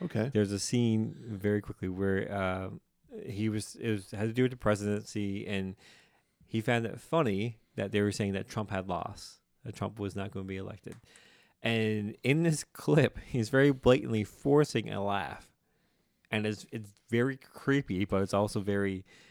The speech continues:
Speaker 2: weird 'cause he's just laughing. And then all the other people slowly started joining in.
Speaker 1: Yep.
Speaker 2: And then, but then there's, like, this weird, almost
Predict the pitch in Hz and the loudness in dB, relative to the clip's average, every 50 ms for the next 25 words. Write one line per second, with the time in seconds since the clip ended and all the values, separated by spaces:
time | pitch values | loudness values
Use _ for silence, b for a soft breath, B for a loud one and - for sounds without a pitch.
0 | B B B B B - - 117 120 143 156 139 107 98 95 - 107 95 110 104 | B B B B B -12 -6 -2 0 2 4 4 2 0 0 -4 -4 -2 -2 -2
1 | - - 107 - 101 98 95 101 107 113 123 123 - 110 98 92 92 - - 104 | -2 -4 -6 -6 -8 -6 -2 0 0 0 0 -2 -4 -6 -6 -6 -8 -12 -8 -8
2 | 113 117 120 120 120 113 - b b b b b b b b _ _ _ _ _ | -6 -4 -4 -4 -6 -8 -12 b b b b b b b b _ _ _ _ _
3 | _ - 120 123 131 139 135 139 135 131 131 120 135 123 - 117 110 - - - | _ -4 -4 -2 -2 -2 0 0 0 0 0 -2 -4 -4 -4 -4 -6 -6 -4 -2
4 | 110 104 107 117 120 107 - 113 104 101 95 - 107 107 104 101 104 113 107 98 | 0 2 2 2 0 0 0 0 0 0 0 0 0 2 0 0 -2 -4 -4 -6
5 | - 98 107 104 _ _ _ _ - 123 - - _ _ _ _ _ _ _ _ | -8 -10 -14 -16 _ _ _ _ -16 -16 -16 -16 _ _ _ _ _ _ _ _
6 | - 110 107 107 107 107 107 104 104 113 127 123 120 123 110 120 123 123 120 113 | -4 -2 0 0 0 -2 -2 -4 -4 -4 -2 -2 0 -2 -2 -2 -4 -4 -2 -2
7 | 101 107 107 104 98 - - _ b b b b b b b - 113 101 98 104 | -2 0 0 -2 -2 -4 -10 _ b b b b b b b -8 -8 -8 -6 -8
8 | 101 98 98 113 113 120 127 131 127 123 113 - _ _ _ _ _ _ _ _ | -8 -4 -2 0 0 2 2 2 2 0 -2 -6 _ _ _ _ _ _ _ _
9 | _ _ _ _ _ _ - 113 117 113 113 113 110 - - | _ _ _ _ _ _ -4 -4 -2 -2 -2 -4 -6 -8 -14